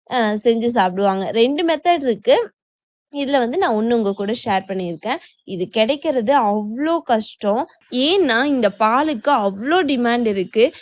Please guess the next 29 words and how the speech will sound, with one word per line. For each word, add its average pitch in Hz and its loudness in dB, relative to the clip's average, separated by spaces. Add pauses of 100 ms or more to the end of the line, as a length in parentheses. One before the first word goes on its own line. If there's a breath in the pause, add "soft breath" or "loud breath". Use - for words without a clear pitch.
(160 loud breath)
ஒன்ஸ் 294 -2
நம்ம 277 2
இதை 214 0
சாப்பிட்டுட்டோம் 269 0
அப்படின்னா, 208 -2 (120)
then 240 2
இது, 269 -4
இது 226 -2
எப்ப 220 0
கிடைக்கும் 262 0
அப்படின்ட்டு 226 -2
நம்ம 247 -2 (180)
ஈகரா 294 0
வெயிட் 220 -2
பண்ண 277 -2
ஆரம்பிச்சிருவோம். 190 -2 (360 loud breath)
அப்படி - -2
இருக்குங்க 285 -2
இதோட 190 2
டேஸ்ட். 190 0 (480)
So, - -8 (180)
செம்ம 240 2
சூப்பரா 254 2
இருக்கும். 214 0
இதை 240 0
வந்து 208 -2
ரெண்டு 247 0
விதமா 226 0
பண்ணலாம். 196 -2